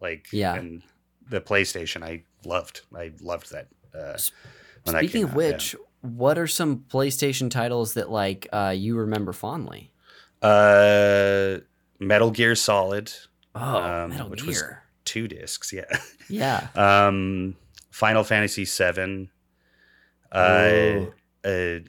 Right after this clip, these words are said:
Speaker 1: very long line of, um, football games.
Speaker 2: Mm-hmm.
Speaker 1: Uh, both, like,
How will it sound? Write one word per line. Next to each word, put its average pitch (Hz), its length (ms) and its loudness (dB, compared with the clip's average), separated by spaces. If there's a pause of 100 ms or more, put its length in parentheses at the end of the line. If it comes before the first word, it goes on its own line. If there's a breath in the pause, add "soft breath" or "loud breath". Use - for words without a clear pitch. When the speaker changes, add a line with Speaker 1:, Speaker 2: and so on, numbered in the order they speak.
Speaker 1:
very 107 720 0
long 95 420 -2
line 92 480 -4 (160)
of, 82 760 -8 (200)
um, 82 420 -12
football 98 540 -6
games. 101 640 -12 (200)
Speaker 2:
Mm-hmm. 117 120 -2
Speaker 1:
Uh, 113 300 -4 (920)
both, 104 560 0
like, 95 300 -4